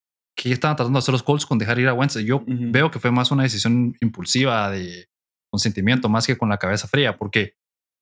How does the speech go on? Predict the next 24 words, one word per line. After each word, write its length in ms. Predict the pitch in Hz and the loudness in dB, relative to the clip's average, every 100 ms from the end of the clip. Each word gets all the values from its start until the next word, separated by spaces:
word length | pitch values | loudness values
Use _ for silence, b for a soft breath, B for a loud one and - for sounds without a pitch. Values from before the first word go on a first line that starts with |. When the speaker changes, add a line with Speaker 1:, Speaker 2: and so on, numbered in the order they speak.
| _ _ _ _ - | _ _ _ _ -2
Speaker 1:
si 140 | 156 | 0
vas 160 | 147 180 | 2 2
a 60 | |
traer 200 | 180 160 165 | 2 2 2
a 60 | |
alguien, 380 | 180 180 180 170 _ | 0 0 -2 -4 _
te, 80 | 131 | -4
le 160 | 120 117 | 0 2
vas 160 | 120 | 2
a 40 | 123 | 0
tener 140 | 127 | -2
que 80 | 135 | 0
pagar 260 | - 110 123 120 - _ 123 | 0 0 0 -4 -10 _ 0
dinero 720 | 117 117 135 143 147 143 139 - | 2 4 4 2 2 -2 -4 -4
de 60 | |
alguna 280 | 110 120 127 | 0 2 2
manera, 340 | 113 123 107 | 2 2 0
pues. 360 | 110 120 - - _ _ - | 0 -2 -2 -8 _ _ -4
Y 60 | 117 | 0
si 120 | 123 | 2
ya 100 | 139 | 2
tenías 260 | 160 175 | 2 4
a 80 | |
Speaker 2:
Sí. 40 | 165 | 4